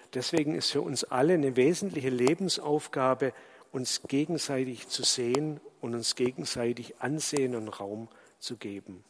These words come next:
Und wenn wir die Bibel re-, ernst nehmen und richtig lesen, dann kann die Gemeinde deshalb kein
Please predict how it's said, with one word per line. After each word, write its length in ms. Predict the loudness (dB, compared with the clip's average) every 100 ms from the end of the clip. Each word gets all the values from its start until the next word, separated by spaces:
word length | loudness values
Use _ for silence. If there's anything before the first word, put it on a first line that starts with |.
| _ _ _ _ _ _ _ _ _ -20 -18 -18 -20 -20 -20 _ _ -2
Und 100 | 4
wenn 100 | 6
wir 100 | 6
die 100 | 2
Bibel 320 | 0 4 4
re-, 280 | 4 0 4
ernst 320 | 2 2 2
nehmen 280 | 4 4 4
und 100 | 2
richtig 480 | 0 -2 -4 -6
lesen, 520 | 0 2 2 0 -4 -2
dann 200 | -2 -2
kann 340 | -2 -2 -2
die 260 | -2 -2 -4 -2
Gemeinde 500 | 0 2 0 -2 -2
deshalb 540 | -2 -2 -2 -2 -4
kein 400 | -4 -2 -2 -4